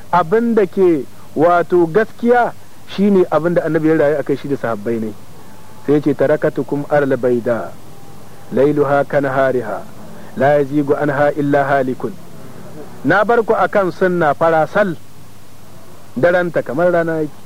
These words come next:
Ba wanda zai bacewa daga gare ta, ya ce bai gane ta ba, sai hallakakke. Shikenan.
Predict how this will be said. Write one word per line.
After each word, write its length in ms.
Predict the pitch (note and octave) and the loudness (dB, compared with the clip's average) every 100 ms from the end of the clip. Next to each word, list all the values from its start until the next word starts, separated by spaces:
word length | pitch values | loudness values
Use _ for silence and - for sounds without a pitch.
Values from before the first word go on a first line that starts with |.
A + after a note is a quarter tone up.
| - - - - - - - | -16 -16 -16 -14 -16 -14 0
Ba 140 | F#3+ | 2
wanda 200 | F#3+ F#3 | 4 2
zai 120 | E3+ E3 | 0 0
bacewa 420 | E3 - C3+ C#3+ | 0 2 2 2
daga 160 | B2 | 0
gare 240 | A#2 A#2+ B2 | -2 -2 -2
ta, 140 | - - - - - | -4 -10 -14 -8 -2
ya 100 | C#3 | 2
ce 160 | F3 | 2
bai 160 | D3 C3+ | 2 2
gane 300 | D3+ D3 A#2 | 2 2 -2
ta 100 | - | -8
ba, 100 | A2 - - - | -8 -10 -6 0
sai 100 | F#3+ | 2
hallakakke. 540 | D3+ B2+ B2 - A2+ - - - - - - - - - - - - | 2 0 -2 -6 -8 -10 -14 -16 -14 -16 -16 -16 -16 -14 -14 -10 -6
Shikenan. 300 | G3+ E3 | 0 0